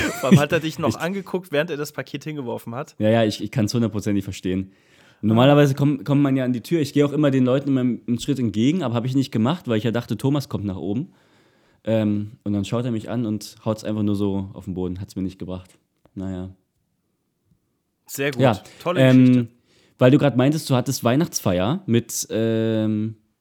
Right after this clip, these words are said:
Speaker 2: äh, von deiner Firma.
Speaker 1: Ja.
Speaker 2: Ich, äh, war jetzt letzte Woche auf einer Weihnachtsfeier beruflich, ich bin aufgetreten.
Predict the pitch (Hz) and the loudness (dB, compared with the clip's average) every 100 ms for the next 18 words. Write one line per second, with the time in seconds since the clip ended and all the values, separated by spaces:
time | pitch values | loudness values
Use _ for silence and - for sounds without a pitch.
0 | - 104 107 107 107 107 - 143 120 165 | -6 -4 -2 0 2 0 0 0 0 -2
1 | - _ 123 110 _ _ _ 123 - - | -6 _ -12 -12 _ _ _ 0 0 -2
2 | 120 110 120 135 - 127 - 170 143 135 | 0 2 2 2 0 -2 -2 -6 -6 -4
3 | 135 85 110 107 98 101 110 - 117 113 | -6 -6 -6 -6 -6 -6 -8 -10 -6 -4
4 | 113 139 160 120 120 110 87 - 123 135 | 2 2 2 -2 -2 -4 -4 -6 -6 -4
5 | 139 226 | -4 -6